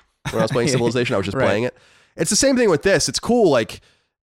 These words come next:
Speaker 1: you kind of just take turns back and forth. You move your players around, you pass, you, you tackle, you shoot, and you have, like, experience points, and you, if you use too many of your skill points, then your characters get tired, and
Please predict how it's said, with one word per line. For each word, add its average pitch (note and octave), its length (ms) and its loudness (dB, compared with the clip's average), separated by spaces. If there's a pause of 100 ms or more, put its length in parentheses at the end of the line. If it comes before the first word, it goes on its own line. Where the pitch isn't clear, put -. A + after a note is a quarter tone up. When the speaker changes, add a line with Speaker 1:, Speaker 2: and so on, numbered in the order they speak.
(600)
Speaker 1:
you E3 180 -2
kind G3+ 280 0
of F#3+ 60 0
just E3 140 -6
take F3 160 0
turns D#3+ 380 0
back C3+ 200 2
and B2+ 120 -2
forth. D#3 400 0
You A#2+ 120 0
move C3 260 2
your B2 100 0
players B2 400 0
around, A#2+ 320 0
you G2+ 80 -4
pass, A2+ 520 -2
you, G2 200 -8
you A2 100 -8
tackle, A2+ 460 -2
you G2 100 -4
shoot, A2+ 400 -2 (800)
and G#2+ 640 -2
you A#2+ 220 -2
have, A2+ 260 0
like, G#2 320 -2
experience D#3 540 -2
points, C#3+ 360 0
and G2+ 280 -4 (560)
you, C#3 280 -2
if C#3 120 -4
you A#2+ 80 -2
use B2+ 140 0
too C#3 100 -2
many B2+ 140 2
of A2+ 40 -2
your G#2+ 100 -2
skill D3 240 0
points, C3+ 280 0
then A2+ 80 -4
your G#2 80 -4
characters A2 360 -4
get F#2 140 -10
tired, C3 640 0
and E2 260 -4